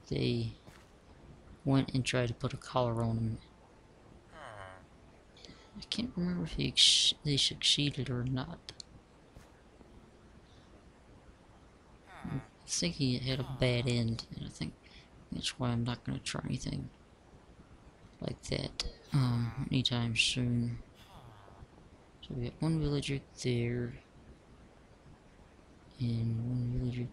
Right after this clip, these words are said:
there. Um, with, oh, we've got three now.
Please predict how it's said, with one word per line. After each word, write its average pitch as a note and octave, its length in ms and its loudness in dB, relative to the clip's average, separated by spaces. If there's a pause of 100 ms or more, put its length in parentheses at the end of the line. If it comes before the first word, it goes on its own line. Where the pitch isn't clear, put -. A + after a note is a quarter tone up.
(140)
there. - 320 -6 (2500)
Um, A#2 400 -4 (2250)
with, - 460 -8 (360)
oh, B3+ 120 2
we've D#3 100 -2
got - 80 0
three G#3+ 320 4
now. A#2 300 6